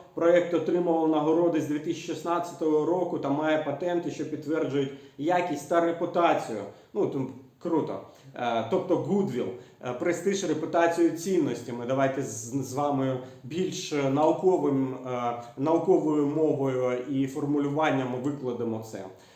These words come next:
Таким чином, сайт присвячений інноваційному підходу до м'яких меблів, підкреслюючи їхню універсальність та адаптивність.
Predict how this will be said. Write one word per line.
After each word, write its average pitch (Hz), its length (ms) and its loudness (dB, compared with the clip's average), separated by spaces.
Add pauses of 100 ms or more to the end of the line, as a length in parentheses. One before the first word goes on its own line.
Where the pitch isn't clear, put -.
Таким 208 340 0
чином, 185 420 0
сайт 202 340 2
присвячений 185 720 0
інноваційному 175 720 0
підходу 175 500 0
до 165 160 2
м'яких 165 440 -2
меблів, 143 380 0 (380)
підкреслюючи 190 800 0
їхню 156 500 -2 (320)
універсальність 214 1080 4
та 196 300 4
адаптивність. 170 1080 2